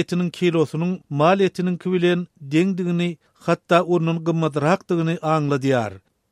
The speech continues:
Sebäbi maly dirileýin alyp soýsoň, etini pesinden kilosyny on alty, on ýedi manat töwereginde edip düşürüp alyp bolýar. Balygyňky bolsa arasalanan ýagdaýyna kilosy ýigirme manada düşýär.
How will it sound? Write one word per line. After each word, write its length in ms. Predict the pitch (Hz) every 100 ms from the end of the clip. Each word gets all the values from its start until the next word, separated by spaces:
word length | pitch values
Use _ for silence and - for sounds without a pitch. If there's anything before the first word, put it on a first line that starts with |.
| _ _ -
Sebäbi 420 | 175 165 160 165
maly 400 | 165 165 156 151 139
dirileýin 540 | 185 180 165 170 156 151
alyp 180 | 147 - -
soýsoň, 440 | 160 143 120 208 170 92 _ -
etini 380 | 170 - 175 185
pesinden 520 | 190 170 170 170 180
kilosyny 640 | - 185 175 156 156 170 185 -
on 160 | 175 165
alty, 320 | 160 139 185 185
on 160 | 175 160
ýedi 260 | 160 156 190
manat 220 | 185 180 -
töwereginde 540 | 175 175 156 147 151
edip 200 | 165 190 _ 143
düşürüp 340 | 147 160 151 -
alyp 240 | 151 139 -
bolýar. 400 | 151 139 123 107 92 _ _ _ _
Balygyňky 540 | 143 156 156 156 156 202 208
bolsa 280 | 190 196 190 175
arasalanan 600 | 170 160 - 160 160 196
ýagdaýyna 580 | 202 190 175 180 175 175 -
kilosy 460 | 175 165 147 131 185
ýigirme 380 | 165 170 151 180 175
manada 280 | 147 127 139
düşýär. 460 | 139 - 123 110